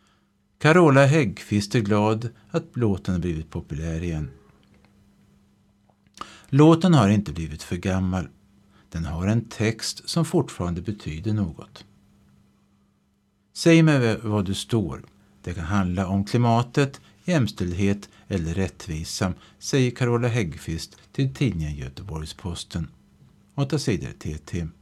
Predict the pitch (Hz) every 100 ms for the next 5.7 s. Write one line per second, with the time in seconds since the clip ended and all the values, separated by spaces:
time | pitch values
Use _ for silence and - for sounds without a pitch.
0 | _ _ _ _ _ _ _ _ _ _
1 | _ _ _ _ _ _ _ _ _ _
2 | _ _ 113 139 143 131 80 69 - _
3 | _ _ _ _ - 151 139 170 170 -
4 | - 156 123 98 101 - 82 78 82 87
5 | 80 78 80 92 - _ -